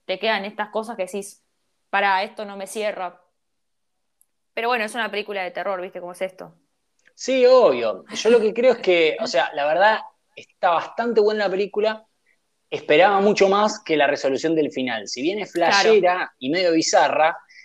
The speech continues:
Speaker 2: eh, me pasa eso. Hubiera, me hubiera gustado que sea flashera, pero no tan bizarra. Me, me pareció como que no, no resolvía en un lugar donde, donde me gustó. No, no digo un lugar que esperara porque me gusta
Speaker 1: Con
Speaker 2: que no resuelva como espero,
Speaker 1: Tal cual.
Speaker 2: generalmente.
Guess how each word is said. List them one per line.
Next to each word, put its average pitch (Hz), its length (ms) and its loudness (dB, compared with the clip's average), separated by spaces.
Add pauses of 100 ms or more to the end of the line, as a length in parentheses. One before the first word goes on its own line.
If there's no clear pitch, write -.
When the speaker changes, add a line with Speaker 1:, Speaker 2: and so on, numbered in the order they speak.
(300)
Speaker 2:
eh, 123 200 -4
me 131 120 -2
pasa 180 280 4
eso. 127 400 -2 (140)
Hubiera, 160 340 4
me 143 100 -2
hubiera 170 160 4
gustado 180 220 4
que - 20 0
sea 175 140 2
flashera, 180 440 2
pero 135 160 -2
no 160 280 -6 (1500)
tan 180 200 2
bizarra. 123 520 0
Me, 120 160 -10
me 135 140 -4
pareció 151 260 4
como 196 180 4
que 160 80 4
no, 196 220 -4
no 196 120 -4
resolvía 202 600 2
en 175 80 0
un 175 100 -2
lugar 170 220 2
donde, 139 480 -4 (200)
donde 127 140 -16
me 131 120 -14
gustó. 131 460 -4
No, 151 200 -12
no 180 80 -2
digo 214 160 2
un 190 60 0
lugar 156 240 2
que 139 80 -6
esperara 139 600 2
porque 123 240 -6
me 123 120 -6
gusta 143 420 2 (200)
Speaker 1:
Con 107 80 -8
Speaker 2:
que 113 80 -12
no 131 100 -6
resuelva 143 400 6
como 123 180 0
espero, 120 520 -4
Speaker 1:
Tal 185 180 -2
cual. 185 240 2
Speaker 2:
generalmente. 123 420 -10